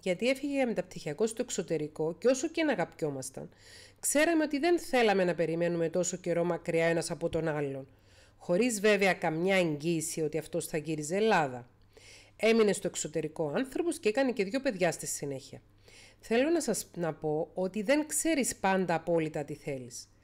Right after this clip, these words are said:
Αυτό το μαθαίνεις έχοντας συσσωρεύσει πολλές εμπειρίες, τις οποίες έχεις επεξεργαστεί. Εμπειρία δεν είναι γενικά τα γεγονότα. Πρέπει να έχεις αισθανθεί για να καταλάβεις τι γίνεται.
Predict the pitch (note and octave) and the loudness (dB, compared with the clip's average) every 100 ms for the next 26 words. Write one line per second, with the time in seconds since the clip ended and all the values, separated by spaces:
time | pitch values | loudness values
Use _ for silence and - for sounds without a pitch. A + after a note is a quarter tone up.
0 | - - - - D#3+ - A#3 D#4 D4 F3 | -20 -20 -16 -8 -8 -2 -2 0 0 -2
1 | - F3 D3+ F3 A3 A#3 C4+ C4 C4 G3 | -2 -2 0 0 0 0 0 -2 -4 -6
2 | - F3 A3+ - D4 F#3 G#3+ C#4+ B3+ F3+ | -2 0 0 -2 -2 0 2 2 0 -2
3 | D3 C#3 C3+ C3 - - - - _ G3 | -2 -4 -6 -8 -12 -20 -20 -20 _ -6
4 | F3+ D#3 C#4 E4 A3+ A3+ C4+ A#3+ A3+ - | -2 0 0 2 0 0 -2 -2 -4 -2
5 | G3+ D#3 - - C#3+ - - _ - - | 0 0 -2 -2 -4 -4 -20 _ -20 -20
6 | - - - F#3 E3+ D3 D3+ E3 A3 F#3+ | -20 -20 -8 -4 -2 -2 -2 2 4 4
7 | A#3+ C#4+ E4 E4 B3+ F#3+ E3 D#3 D#3 D3+ | 2 2 4 4 4 2 0 0 -2 -2
8 | C#3+ D3 C#3+ C#3 C3 G#2+ A2+ _ _ - | -2 -4 -4 -6 -8 -12 -18 _ _ -20
9 | - - B3+ D4+ D#4+ C4 C4 C#4+ - - | -20 -4 0 2 2 2 2 0 -2 -2
10 | F3+ D#3+ - A#3+ F3 - - F#3 F3+ E3+ | -4 0 4 6 4 -2 -10 -2 0 0
11 | E3 E3+ E3 D#3+ D3+ - D3 C#3 C3 B2 | -2 0 0 0 0 -6 -8 -6 -6 -8
12 | - | -12